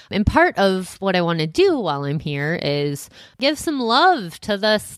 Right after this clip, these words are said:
to the arts in South Dakota, in the Midwest, <laughs> to try and highlight some of the things that are going on here because,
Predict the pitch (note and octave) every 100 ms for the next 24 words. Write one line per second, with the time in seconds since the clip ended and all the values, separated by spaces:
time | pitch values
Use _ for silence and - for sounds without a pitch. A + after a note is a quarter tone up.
0 | _ A3 G3 G3+ G3 A#3 C#4 - F#3+ F3
1 | - G#3 F3+ F#3+ - B3 C#4+ C#4+ B3+ F3
2 | F3 F3 F3+ F3+ G#3+ C4+ D#4+ - - D4
3 | D4 E4+ F#4+ G4+ G4+ F#4+ C#4 - A#3 G3
4 | F#3+ - G#3+ G3 G3 G3 F#3+ F#3 F3+ F#3+
5 | - B3+ F4+ G3+ F3+ F#3 G3+ G#3 A3 -
6 | E4+ D#4+ A3+ A3+ B3 C#4+ C4+ F#4 F4+ C#4+
7 | G#3 F#3+ - G#3+ G3+ G3 F#3+ F3+